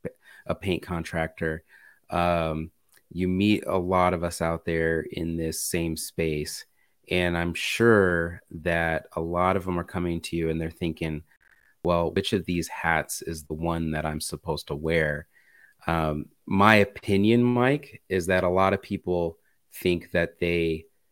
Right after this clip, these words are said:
as a business owner, are entitled to wear none of the hats and that they should delegate every last one of them. I can tell you, as somebody who has done that, there's not actual fulfillment in that. Um, you, you,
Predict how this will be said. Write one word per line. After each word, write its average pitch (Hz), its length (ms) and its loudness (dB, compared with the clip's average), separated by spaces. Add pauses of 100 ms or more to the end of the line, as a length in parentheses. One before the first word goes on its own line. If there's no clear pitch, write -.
(960)
as 87 240 4
a 85 60 0
business 90 440 0
owner, 87 260 0
are 82 120 0
entitled 85 440 -2
to 92 100 -4
wear 82 240 0
none 82 220 -2
of 92 120 0
the 104 80 4
hats 117 340 -2
and 85 140 -2
that 76 100 -10
they 82 120 -2
should 80 340 -4 (340)
delegate 90 460 2
every 95 320 2
last 87 300 0
one 90 140 0
of 95 100 -2
them. 123 280 2 (320)
I 101 120 2
can 101 200 2
tell 123 200 6
you, 120 200 6
as 98 160 2
somebody 101 320 2
who 98 140 0
has 90 120 2
done 92 280 2
that, 123 400 0
there's 92 180 0
not 98 240 0
actual 85 320 -4
fulfillment - 540 -8
in - 80 -18
that. - 120 -12 (640)
Um, 80 400 -2
you, 85 440 -4
you, 82 340 -4